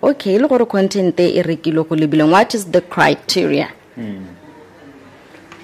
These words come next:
Speaker 2: This is the part I don't understand. The government spends truckloads of money, I mean, lots and lots of money, training people, Malaysia and elsewhere.
Speaker 1: Mm.
Speaker 2: And they acquire these specialized skills.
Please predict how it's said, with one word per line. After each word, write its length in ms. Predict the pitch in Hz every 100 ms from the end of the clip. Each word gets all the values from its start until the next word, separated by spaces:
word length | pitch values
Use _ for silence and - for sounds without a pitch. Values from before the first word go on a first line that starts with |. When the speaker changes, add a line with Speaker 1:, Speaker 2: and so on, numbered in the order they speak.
| - - - - 113 120
Speaker 2:
This 160 | 208 240
is 120 | 139
the 60 |
part 280 | 107 - 127
I 80 | 104
don't 160 | 107 107
understand. 560 | 101 95 - 101 101
The 80 | 101
government 400 | 107 165 165 156
spends 500 | - - 135 127 - -
truckloads 560 | - 202 185 170 135 117
of 160 | 98 104
money, 260 | 104 95 95 - 113
I 20 |
mean, 220 | 123 107 98 120 160
lots 240 | 170 -
and 160 | 123 113
lots 200 | 107 104
of 120 | 90
money, 240 | 107 123 - - - - - - -
training 420 | - 185 202 156
people, 460 | 131 120 120 165 233 - - - - - 110
Malaysia 840 | 110 113 143 147 143 143 135 131 131 -
and 180 | 98 104
elsewhere. 560 | 113 113 - 107 95 95 - -
Speaker 1:
Mm. 280 | 180 147 143 - -
Speaker 2:
And 200 | 110 113
they 80 |
acquire 400 | 113 113 160 156
these 160 | 127 135
specialized 640 | - 147 135 120 117 117
skills. 540 | - 143 127 101 90